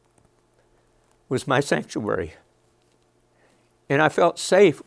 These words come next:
moving into there 'cause I knew no one would bother me there. And I was free to pray as much and as long as I wanted to.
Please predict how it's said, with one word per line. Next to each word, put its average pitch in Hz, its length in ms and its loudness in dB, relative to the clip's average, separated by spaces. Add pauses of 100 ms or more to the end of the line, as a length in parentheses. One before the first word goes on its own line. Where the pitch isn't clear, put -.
moving 143 420 -2
into 143 240 -2
there 98 300 -8 (1300)
'cause 139 140 -6
I 151 140 0
knew 165 240 0
no 160 200 4
one 156 280 0
would 143 160 -4
bother 139 320 0
me 95 160 -10
there. 92 300 -16 (1080)
And 117 140 -8
I 127 60 -4
was 120 180 -6
free 175 280 -2
to 156 80 -6
pray 147 580 -2
as 120 240 -12
much 143 420 -8
and 113 140 -12
as 98 160 -12
long 143 500 -6
as 123 160 -12
I 127 80 -10
wanted 117 400 -14
to. - 240 -20